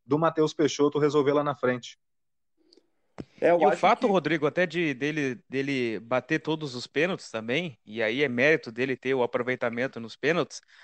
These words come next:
Speaker 3: mas aumenta um pouco isso, né? Porque a gente olha, pô, o Matheus Peixoto tá disputando a artilharia,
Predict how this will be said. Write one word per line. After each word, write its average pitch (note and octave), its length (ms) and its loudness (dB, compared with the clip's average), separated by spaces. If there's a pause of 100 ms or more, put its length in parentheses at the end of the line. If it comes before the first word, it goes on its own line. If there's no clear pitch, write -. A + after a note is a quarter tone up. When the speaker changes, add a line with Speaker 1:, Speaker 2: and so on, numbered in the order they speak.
(180)
Speaker 3:
mas D3 240 0
aumenta A3 440 4
um D#3 80 4
pouco D3+ 360 -2
isso, B2+ 260 -2
né? A2+ 200 -8
Porque B2+ 260 -8
a C#3 40 -2
gente D#3+ 360 -4
olha, D#3 400 6 (260)
pô, D#3+ 140 4
o D#3+ 60 4
Matheus B2+ 340 -2
Peixoto C#3+ 400 -4
tá D#3+ 80 0
disputando D#3 540 -4
a - 20 4
artilharia, D3+ 640 2